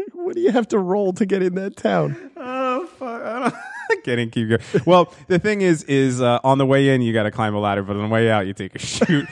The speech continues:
Speaker 2: <laughs> Also, who the fuck ever calls a slide a chute? I, I, th-, here's the whole thing. The whole world never, didn't understand that Helter Skelter is a fucking slide. They thought it was some sat-, satanic thing,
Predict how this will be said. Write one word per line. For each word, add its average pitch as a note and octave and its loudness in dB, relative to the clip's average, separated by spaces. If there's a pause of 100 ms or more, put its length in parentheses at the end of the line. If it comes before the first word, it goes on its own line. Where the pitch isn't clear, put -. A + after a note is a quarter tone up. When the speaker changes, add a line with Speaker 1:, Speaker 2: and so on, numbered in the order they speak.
Speaker 2:
<laughs> - -2
Also, C4 4 (420)
who F#4 2 (120)
the F4+ -4
fuck - 0 (160)
ever B3+ 4
calls A3+ 4
a A#3 -4
slide F3+ 4
a E3 2
chute? B2 -6 (540)
I, G#3+ 2
I, F3 2 (340)
th-, - -10
here's D#3 0
the G#2+ -4
whole F#2+ -6
thing. D2 -18 (240)
The C3+ 0
whole E3+ 2
world D3 4
never, A#2 0
didn't A#2+ 2
understand A2 0 (200)
that G#2 -2
Helter A#2 0
Skelter A#2+ 0 (280)
is A2 -4
a G#2+ -4
fucking A2+ 0
slide. A#2 0 (200)
They A2 -4
thought A2+ 2
it A2+ 4
was G#2 -2
some G#2+ -2
sat-, - -6
satanic A2+ -4
thing, C3 -2